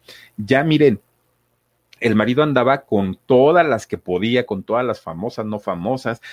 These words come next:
se dejaba ver, fotografiar en revistas y todo, y Whitney en su casa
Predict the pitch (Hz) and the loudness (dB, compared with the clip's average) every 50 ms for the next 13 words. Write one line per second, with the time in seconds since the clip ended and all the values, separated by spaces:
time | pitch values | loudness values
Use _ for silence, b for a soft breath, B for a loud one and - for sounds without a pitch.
0 | B B - - 107 95 98 95 - 107 98 101 101 98 92 104 113 117 - - | B B -4 -4 -2 -2 -2 -4 -2 -2 0 0 0 2 2 2 0 0 -2 -8
1 | - - 90 85 85 78 - - 104 104 104 110 104 98 87 90 87 85 98 113 | -8 -8 -6 -4 -4 -6 -6 -2 -2 -2 -2 -2 -4 -6 -6 -8 -8 -8 -8 -10
2 | - - 101 98 - 85 - - 107 113 135 - B B B B B - 104 98 | -8 -8 -10 -10 -10 -14 -4 -4 -2 -2 -2 -4 B B B B B -4 -4 -2
3 | 101 110 107 107 117 120 120 - - - - 104 104 - - 123 - - - | -2 -2 -2 -2 -4 -6 -6 -8 -12 -4 -2 -2 -2 -2 -2 -2 -2 -2 -6